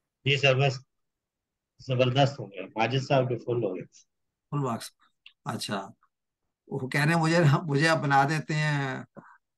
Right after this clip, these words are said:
Speaker 2: अ, को-होस्ट पर questions भी मेरे से पूछते हैं, किसी और से पूछा करें। अच्छा, तो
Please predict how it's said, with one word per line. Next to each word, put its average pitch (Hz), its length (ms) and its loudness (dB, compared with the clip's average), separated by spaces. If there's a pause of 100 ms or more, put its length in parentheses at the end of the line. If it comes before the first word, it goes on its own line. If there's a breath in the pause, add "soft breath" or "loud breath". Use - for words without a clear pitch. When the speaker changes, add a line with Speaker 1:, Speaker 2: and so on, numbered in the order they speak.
(180)
Speaker 2:
अ, 110 340 -8 (100)
को-होस्ट 175 480 0
पर 160 120 -4
questions 165 380 -2
भी 170 80 2
मेरे 151 180 2
से 135 100 -2
पूछते 120 360 -6
हैं, 107 180 -10 (140)
किसी 135 200 -2
और 147 140 4
से 151 100 -2
पूछा 127 280 -2
करें। 113 260 -6 (1900)
अच्छा, - 240 -12 (1500)
तो 147 460 2